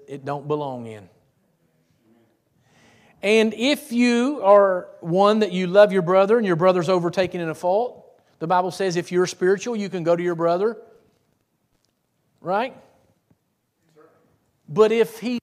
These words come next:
not, say it's not a, a direct violation of the Word of God, it's just mere gossip, stay out of it. Because Peter lumps you,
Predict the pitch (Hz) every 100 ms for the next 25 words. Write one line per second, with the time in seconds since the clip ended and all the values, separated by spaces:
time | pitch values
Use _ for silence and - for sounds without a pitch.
0 | - 208 220 277 208 185 220 - _ _
1 | _ _ _ - 233 240 226 - 220 240
2 | 226 - - 170 185 180 170 170 202 220
3 | 196 202 202 196 202 170 175 202 214 180
4 | 170 226 208 165 180 185 - _ _ _
5 | _ _ _ _ _ _ _ _ - 185
6 | 247 - 214 214 170 208 226 190 - -
7 | _ _ _ _ _ _ _ _ _ -
8 | 226 233 180 120 - _ _ _ _ _
9 | _ _ _ _ _ _ _ _ _ _
10 | 165 214 214 180 247 269 208 202 202 208